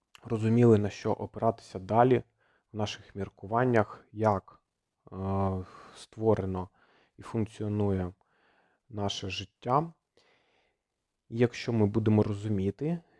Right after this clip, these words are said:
ці процеси, розуміти ці закони, аспекти, то в нас буде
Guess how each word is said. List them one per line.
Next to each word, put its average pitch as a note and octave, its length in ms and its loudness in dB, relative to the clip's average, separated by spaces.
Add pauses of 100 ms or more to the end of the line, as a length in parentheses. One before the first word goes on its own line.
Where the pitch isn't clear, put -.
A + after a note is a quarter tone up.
(160)
ці - 140 -8
процеси, - 600 -4
розуміти G#2+ 480 -2
ці - 220 -16
закони, G2 640 -4
аспекти, - 640 -4 (100)
то G#2+ 320 4
в G2 100 -2
нас G#2+ 260 4
буде G2+ 520 -4